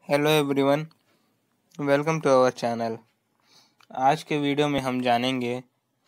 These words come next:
चिप का हिंदी और इंग्लिश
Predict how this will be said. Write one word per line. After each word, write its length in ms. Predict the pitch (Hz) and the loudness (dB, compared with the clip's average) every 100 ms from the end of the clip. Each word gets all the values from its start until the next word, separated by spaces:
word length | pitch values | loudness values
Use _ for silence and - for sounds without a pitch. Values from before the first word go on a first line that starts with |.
| _ _ _ - | _ _ _ -2
चिप 320 | 151 135 - - - _ _ _ _ _ - | 0 0 -2 -20 -20 _ _ _ _ _ 0
का 140 | 139 | 2
हिंदी 560 | 131 139 127 131 147 151 _ _ _ _ _ _ _ _ _ - | 2 -2 -4 -4 -4 -6 _ _ _ _ _ _ _ _ _ 4
और 180 | 156 147 | 4 4
इंग्लिश 480 | 135 127 135 - | 0 -2 -4 -8